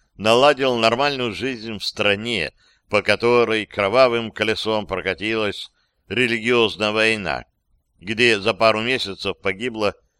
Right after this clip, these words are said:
до миллиона человек. Северный сектор. Капитан первого ранга Мехди,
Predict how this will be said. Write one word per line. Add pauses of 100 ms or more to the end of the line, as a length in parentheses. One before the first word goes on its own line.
(100)
до
миллиона
человек. (1400)
Северный
сектор. (800)
Капитан
первого
ранга
Мехди,